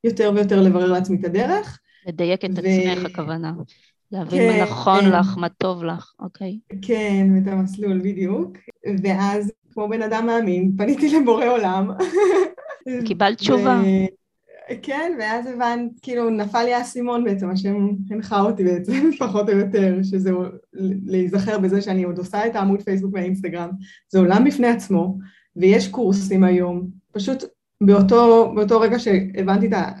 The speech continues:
Speaker 1: ש-, שזה ממש, אה, שאפשר ללמוד את זה, נ-, נראה לי, חיפשתי בגוגל,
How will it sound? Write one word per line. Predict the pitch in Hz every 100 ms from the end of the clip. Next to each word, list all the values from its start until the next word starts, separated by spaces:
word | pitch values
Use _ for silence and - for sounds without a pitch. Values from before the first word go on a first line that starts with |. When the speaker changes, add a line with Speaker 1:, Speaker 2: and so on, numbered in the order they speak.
| -
Speaker 1:
ש-, | 190 175 170 190
שזה | 185
ממש, | 175 185 185 190 208
אה, | 185 175 175 170
שאפשר | - 190 196
ללמוד | 185 185 190
את | -
זה, | 392 427 _ _ _ -
נ-, | 220 190 190 190 208
נראה | 196 202
לי, | 214 208 202 202 202 196
חיפשתי | 196 196 226 208
בגוגל, | 180 226 -